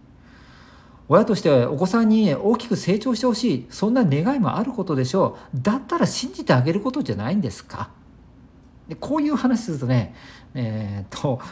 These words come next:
反論が返ってくるんですよね。「朝自分で起きられない子、どうやって信じろって言うんですか？」「いつまでもゲームしている子、信じられますか？」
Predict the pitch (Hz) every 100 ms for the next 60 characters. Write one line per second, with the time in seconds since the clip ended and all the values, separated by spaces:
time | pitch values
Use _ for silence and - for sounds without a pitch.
0 | - 247 320 294 294 262 247 233 147 110
1 | 113 123 - - - - 262 311 170 127
2 | 123 202 226 127 131 226 294 254 131 -
3 | 98 98 - 123 196 - 262 - 302 285
4 | 370 139 120 107 104 - - - - -
5 | - 110 107 127 117 98 92 131 185 233
6 | 160 - 123 113 98 95 - - 170 294
7 | 311 170 180 - - -